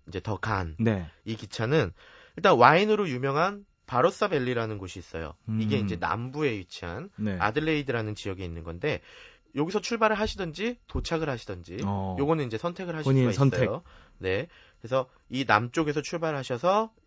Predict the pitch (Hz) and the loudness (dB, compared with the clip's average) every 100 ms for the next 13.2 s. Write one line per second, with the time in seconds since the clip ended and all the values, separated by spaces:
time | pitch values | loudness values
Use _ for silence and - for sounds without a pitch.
0 | _ _ 110 107 101 98 95 98 95 - | _ _ -14 -8 -6 -6 -10 -12 -10 -8
1 | 123 120 113 - 101 98 90 85 95 92 | -6 -4 -6 -6 -6 -4 -8 -10 -12 -10
2 | 101 - 170 160 151 208 196 180 147 160 | -10 0 2 2 0 -4 -6 -6 -4 -4
3 | 160 107 101 - 82 76 120 123 101 90 | -4 -8 -10 -8 -8 -2 4 4 4 2
4 | 113 160 - 165 147 139 131 120 - 107 | 4 2 2 0 2 0 0 -6 -6 -6
5 | 101 107 - 98 92 165 196 233 - - | -6 -8 -8 -6 -2 2 2 0 -8 -20
6 | _ _ - - - 101 139 202 214 208 | _ _ -20 -4 2 4 4 4 4 4
7 | 208 190 175 127 101 95 85 - 76 73 | 2 -4 -6 -6 -6 -6 -8 -8 -10 -4
8 | 117 123 123 113 101 117 143 139 110 95 | 2 4 4 4 4 4 4 2 0 -6
9 | 95 - 104 120 101 85 - _ _ - | -10 -6 -2 0 -2 -8 -18 _ _ -8
10 | 113 143 135 117 113 92 90 85 117 202 | -6 -2 -2 0 -2 -2 -4 -6 -4 -4
11 | 240 240 - - 247 262 _ _ 120 135 | -4 -8 -4 0 0 -2 _ _ -10 -6
12 | - 214 180 147 - 180 - - 123 - | 0 0 2 -4 -4 -8 -10 -10 -8 -4
13 | 107 | -4